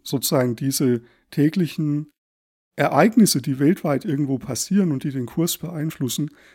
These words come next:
die sind quasi in dieser langfristigen Kurve durchaus schon eingepreist. Und es gibt da auch so einen Begriff,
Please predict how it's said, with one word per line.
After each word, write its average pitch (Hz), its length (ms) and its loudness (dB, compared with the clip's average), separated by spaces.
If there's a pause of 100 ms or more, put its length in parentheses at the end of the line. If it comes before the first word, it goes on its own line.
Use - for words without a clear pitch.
(140)
die 139 100 -2
sind 147 440 2 (160)
quasi 131 340 0
in 131 80 -2
dieser 127 400 -4 (400)
langfristigen 147 880 0
Kurve 151 380 -2
durchaus 143 480 -4
schon 131 240 -8
eingepreist. 143 1000 -4
Und 131 280 -4 (520)
es - 120 -10
gibt - 180 -4
da - 80 -4
auch 110 100 -8
so 151 180 -2
einen 127 240 -2
Begriff, - 580 -6